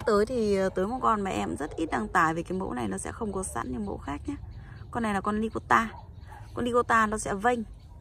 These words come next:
hơi vênh như này các bác này. Tay nó lót đen. Con này sử dụng thì các bác sẽ ấn nó so bên trên, mở bên trên. Con này, ờ, dáng thanh lịch nhá. Tay đúc, tay liền khối luôn.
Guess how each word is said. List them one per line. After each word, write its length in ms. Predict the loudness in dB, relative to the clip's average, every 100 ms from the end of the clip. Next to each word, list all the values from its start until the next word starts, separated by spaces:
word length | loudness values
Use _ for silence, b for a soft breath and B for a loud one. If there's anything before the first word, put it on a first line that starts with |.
| -4
hơi 160 | 0
vênh 220 | 2 2
như 100 | 2
này 180 | 2 0
các 120 | 0
bác 120 | -4 -4
này. 120 | -6 -10 -14 -14 -14 B B -16 0
Tay 220 | 4 4
nó 320 | 2 0 0 -2
lót 180 | -4 -2
đen. 240 | -2 -2 -6 B B B B
Con 120 | -6
này 200 | -2 -2
sử 180 | -2 -4
dụng 400 | -4 -4 -2 -2
thì 100 | -2
các 100 | -4
bác 240 | -6 -6 -8
sẽ 120 | -8
ấn 280 | -4 -4 -4
nó 140 | -6
so 300 | -6 -4 -4 0
bên 100 | -2
trên, 200 | -2 -8 -10 -16 B B -6
mở 240 | -2 -2
bên 140 | -2 -4
trên. 240 | -4 -4 -6 B B B B B B B -10
Con 140 | -4 -2
này, 300 | 2 2 2
ờ, 280 | 0 -2 -4 -8 -14 -16
dáng 340 | -6 -2 -2 -2
thanh 240 | -6 -2
lịch 200 | -2 -4
nhá. 140 | -6 -8 -14 -20 -20 -20 -20 -6
Tay 160 | -2 0
đúc, 160 | -2 -4 -16 -20 -6
tay 160 | -2 0
liền 240 | 0 -2
khối 320 | -2 -2 0
luôn. 200 | 0 -4